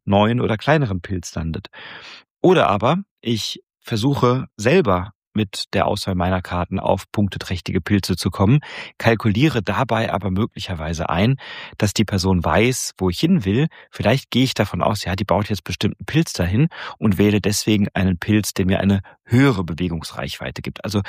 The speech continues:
da stecken schon so schöne kleine taktische Überlegungen drin. Und ja, das Spiel ist in so einer halben Stunde gut gespielt,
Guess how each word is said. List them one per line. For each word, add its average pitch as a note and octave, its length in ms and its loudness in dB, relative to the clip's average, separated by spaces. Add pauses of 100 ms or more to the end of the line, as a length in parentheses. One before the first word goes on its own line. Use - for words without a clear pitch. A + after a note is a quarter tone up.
(220)
da G#2 80 -2
stecken C#3+ 260 -2
schon C#3+ 220 4
so C#3+ 100 2
schöne D3+ 380 2
kleine G#2 380 0
taktische - 460 -2
Überlegungen F#2 680 2
drin. C3+ 300 4 (500)
Und A2 460 2
ja, - 120 -12
das G2+ 140 -4
Spiel A#2+ 180 0
ist G#2+ 140 -2
in G2+ 100 0
so G2+ 80 -2
einer F#2 160 2
halben G2 240 2
Stunde A2 520 0 (100)
gut C3 240 0
gespielt, A#2+ 520 2